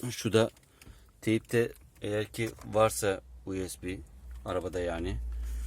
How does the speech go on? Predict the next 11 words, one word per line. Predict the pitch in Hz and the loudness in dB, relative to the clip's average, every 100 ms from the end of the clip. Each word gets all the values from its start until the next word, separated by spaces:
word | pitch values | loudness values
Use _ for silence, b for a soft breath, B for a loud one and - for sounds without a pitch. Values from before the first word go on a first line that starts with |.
| B - | B -4
Bu | 104 | 2
da | 107 | 4
onun | 104 98 | 6 4
için. | - 90 101 - B B - | 2 0 -2 -12 B B -6
E, | 90 85 85 85 | 0 4 4 0
kullanmak | - 98 101 98 - | -2 2 4 4 0
istiyorsanız | - 101 - 90 87 | 0 0 2 0 2
eğer, | 90 92 - - - - - - - - - - 101 | 2 0 -4 -20 -16 -16 -16 -20 -20 -20 -16 -4 2
e, | 95 80 | 4 4
kendi | 95 90 90 | 2 4 4
üstündeki | 92 - 95 92 92 - 92 | 0 0 2 4 2 2 2